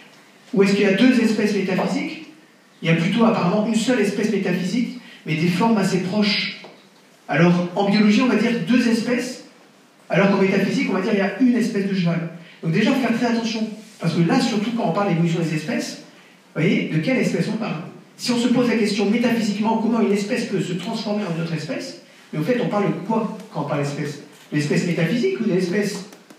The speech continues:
telle qu'elle est classée par les, les biologistes ? Vous voyez, donc ça, ça crée déjà, euh, une différence. Alors, il y en a qui disent, « Ah, mais c'est très bien qu'il y ait ce flou-là.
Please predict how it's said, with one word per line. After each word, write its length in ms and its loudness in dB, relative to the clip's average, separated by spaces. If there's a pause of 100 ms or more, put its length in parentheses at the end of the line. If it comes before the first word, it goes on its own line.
(380)
telle 200 2
qu'elle 120 2
est 60 0
classée 300 0
par 200 -2
les, 120 -2
les 100 0
biologistes ? 540 -2
Vous 540 -18
voyez, 140 2
donc 120 4
ça, 140 2
ça 140 2
crée 200 0
déjà, 420 2 (500)
euh, 320 0
une 60 -2
différence. 460 2
Alors, 280 2 (460)
il 80 2
y 20 4
en 60 4
a 60 4
qui 140 2
disent, « 180 4
Ah, 80 0
mais 80 2
c'est 120 2
très 140 0
bien 180 0
qu'il 140 0
y 40 2
ait 20 2
ce 100 2
flou-là. 440 0